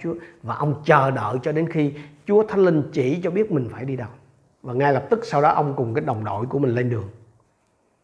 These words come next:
Thế giới không còn giống như trước đó nữa.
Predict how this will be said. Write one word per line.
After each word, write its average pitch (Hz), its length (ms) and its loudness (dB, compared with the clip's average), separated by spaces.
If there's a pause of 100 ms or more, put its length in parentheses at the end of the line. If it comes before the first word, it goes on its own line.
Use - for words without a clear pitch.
(400)
Thế 160 120 -2
giới 165 360 4 (260)
không 135 240 -2
còn 107 300 -6
giống 151 240 -2
như 143 180 0
trước 160 180 -2
đó 143 140 -6
nữa. 113 160 -10